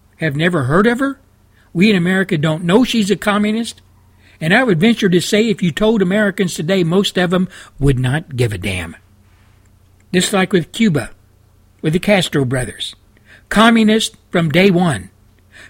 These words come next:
Communist putting people in gulags, killing people, housing the, uh, uh, U S S R missiles pointed at us back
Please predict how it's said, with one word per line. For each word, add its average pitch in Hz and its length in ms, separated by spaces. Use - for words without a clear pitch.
Communist 226 600
putting 180 240
people 214 320
in 151 160
gulags, 196 600
killing 233 320
people, 202 440
housing 202 460
the, 160 280
uh, 131 180
uh, 160 60
U 202 300
S 196 160
S 196 200
R 180 180
missiles 180 420
pointed 185 420
at 165 140
us 185 220
back 170 320